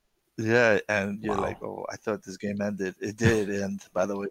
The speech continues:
Speaker 1: but why am I still delivering packages?
Speaker 2: <laughs>
Speaker 1: And, and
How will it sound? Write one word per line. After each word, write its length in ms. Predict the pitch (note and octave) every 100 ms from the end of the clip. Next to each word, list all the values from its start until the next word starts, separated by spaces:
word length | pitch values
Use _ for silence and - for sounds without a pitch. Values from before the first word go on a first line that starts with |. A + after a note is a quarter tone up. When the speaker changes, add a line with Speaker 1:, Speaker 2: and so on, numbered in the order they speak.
| -
Speaker 1:
but 80 |
why 280 | F#2+ F#2+ G2
am 120 | G#2 G2+
I 80 |
still 240 | G2+ - G#2
delivering 400 | G2+ G2 G2 G2
packages? 600 | G2 G2+ - - - - _ -
Speaker 2:
<laughs> 120 | - - D#3 - -
Speaker 1:
And, 180 | A2 G#2+ G#2
and 200 | G#2